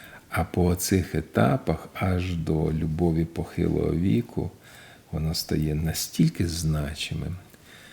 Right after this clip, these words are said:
що ти розумієш, що його треба підтверджувати,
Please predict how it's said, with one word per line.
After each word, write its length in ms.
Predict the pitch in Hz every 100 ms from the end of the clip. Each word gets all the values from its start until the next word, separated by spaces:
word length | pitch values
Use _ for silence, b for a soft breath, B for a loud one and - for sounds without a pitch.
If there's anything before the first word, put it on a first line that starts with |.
| B B B
що 180 | - -
ти 140 | - 90
розумієш, 800 | 90 92 90 107 110 107 - - B B B B - - - - - - - - - -
що 200 | - 80
його 160 | 95
треба 300 | 107 98 92
підтверджувати, 1040 | - 87 - 71 78 76 78 85 92 -